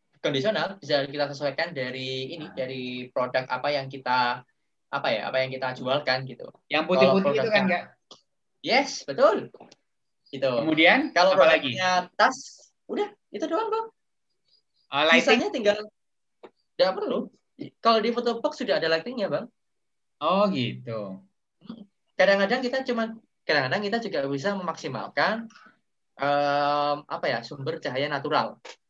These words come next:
Speaker 1: Apa tuh cahaya
Speaker 2: Hmm.
Speaker 1: natural? Yaitu cahaya matahari secara langsung.
Speaker 2: Oke.
Speaker 1: Kayak yang saya gunakan saat ini. Saat ini saya nggak pakai lighting apa-apa nih. Makanya tadi agak, agak terang,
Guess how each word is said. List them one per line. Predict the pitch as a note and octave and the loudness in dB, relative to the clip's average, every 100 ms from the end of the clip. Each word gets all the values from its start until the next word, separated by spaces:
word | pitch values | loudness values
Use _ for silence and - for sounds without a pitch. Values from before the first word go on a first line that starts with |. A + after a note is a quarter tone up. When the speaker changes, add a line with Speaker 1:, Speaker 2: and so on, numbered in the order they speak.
| _ _ | _ _
Speaker 1:
Apa | C#3+ G#3+ | -2 -2
tuh | G#3 | 0
cahaya | F#3+ F3 | 0 0
Speaker 2:
Hmm. | |
Speaker 1:
natural? | E3 C#3+ D#3 F3+ | -4 -2 -4 -4
Yaitu | - C3 | -8 -8
cahaya | F3 D3+ D3 | -2 -2 0
matahari | D3 D3 C#3 B2 A2+ - _ | -2 -2 -2 -4 -8 -16 _
secara | C#3 C3 | -6 -4
langsung. | B2 B2+ G2+ - | -4 -4 -6 -6
Speaker 2:
Oke. | - _ _ _ _ _ _ _ | -10 _ _ _ _ _ _ _
Speaker 1:
Kayak | F3 | 0
yang | G#3 G3+ | 0 0
saya | G#3 | -2
gunakan | F3+ D#3+ G3 | -2 -4 -4
saat | F#3 D3 | -2 -4
ini. | F3 D#3+ D3 - _ _ _ | -6 -10 -10 -14 _ _ _
Saat | _ F3+ F3+ | _ 0 0
ini | C4+ F3+ F3+ G3+ - | -4 -4 -6 -8 -12
saya | _ B3 | _ -2
nggak | F3+ D3 | 0 -2
pakai | E3 | -2
lighting | E3 F3 E3 | -4 -2 -2
apa-apa | D#3 A3 G3 | 0 2 0
nih. | D#3 D3+ _ _ D#3+ | -2 -10 _ _ -2
Makanya | G3+ A#3+ | 0 0
tadi | A3 | 0
agak, | G3+ F3+ C3+ - _ | 0 0 -2 -8 _
agak | - C#3+ C3 | -12 -10 -6
terang, | D3 E3+ E3+ | 2 6 6